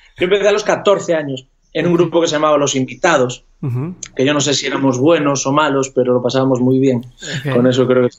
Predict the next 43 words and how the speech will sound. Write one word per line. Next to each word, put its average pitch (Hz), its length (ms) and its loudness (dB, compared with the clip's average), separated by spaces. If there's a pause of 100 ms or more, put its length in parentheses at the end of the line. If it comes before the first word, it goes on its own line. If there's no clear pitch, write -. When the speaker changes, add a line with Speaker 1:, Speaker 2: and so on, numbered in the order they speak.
Speaker 1:
respondo 127 340 0
de 123 60 2
una 123 120 2
manera 120 460 2
sutil. 117 400 -2 (380)
Y, 185 260 2
pero 151 140 0
lo 143 80 0
pasábamos 220 340 2
muy 160 120 0
bien. 127 340 0
Y 151 80 0
entonces 180 340 -2
yo 208 120 4
ya 208 180 2
desde 160 280 2
antes, 175 460 -2
desde 117 300 -2
antes 139 260 -2
de 143 80 0
los 139 140 0
catorce, 120 420 0
eso 131 180 -2
seguro, 127 420 0
es 107 80 -6
decir, 117 380 -2
desde 113 440 0 (440)
grupos 143 400 2
de 135 100 0
rock 151 280 0
urbano 147 380 0
español 135 600 -2
como 143 380 0
Leño, 127 440 0
Rosendo, 127 720 -2 (400)
Los 127 200 2
Suaves, 139 380 0
Extremoduro, 127 500 0
Platero 123 300 -2
y 123 80 -6
Tú, 139 240 2
Boicot, 120 540 0
Reincidentes. 123 840 -2